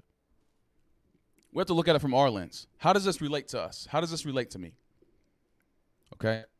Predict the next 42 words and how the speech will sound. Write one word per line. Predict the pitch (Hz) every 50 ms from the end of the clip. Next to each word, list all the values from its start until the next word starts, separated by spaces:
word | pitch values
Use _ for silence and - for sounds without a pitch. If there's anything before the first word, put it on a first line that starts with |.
| _ _ _ _ _ _ _ -
It | 165 160
relates | 156 151 131 147 180 185 - - -
to | 143 143
you | 170 208 180 135
because | 113 127 - - 127 120 110 101 - - _ _ _ _ _ _
you | - 147 185 190
are | 190
in | - 143 143 135 -
such | - - - 135 - 120
a | 107
vulnerable, | 90 110 123 135 135 131 127 123 117 - _ - -
vulnerable | 123 120 131 156 170 165 156 131 131 131 120
position. | - 123 101 117 143 143 - - - - _ - _ _ _ _ _ _ _ _ _ _ _ _ _ _ _ _ _ _ _ _ _ _ _ _ _ _ _ _ _ _ _ _ _ _ _ -
You're | 127 160
going | 170 190 185 170 -
to | 151 147
accept | - - - - 139 - -
a | 113
lot | 110 104 95
of | 87
things. | - - 120 131 135 123
You're | 120 120
going | 117 117 110 107
to | - 104
involve | 101 95 87 104 101 95 101
yourself | 95 - 104 98 - -
in | 90
a | 92
lot | 92 95 95 90 87
of, | 80 -
of, | - 92 92 90 - - - - -
of | - 101 110
activities | 101 - - - 147 143 127 123 127 127 117 117
that | 117 -
you | 113 117 120
have | 131 120 98 101
no | 113 117 113
business | 104 117 110 101 107 98 -
getting | - 98 98 98
yourself | 98 92 - 92 87 -
involved | - - 117 120 104 - -
in. | -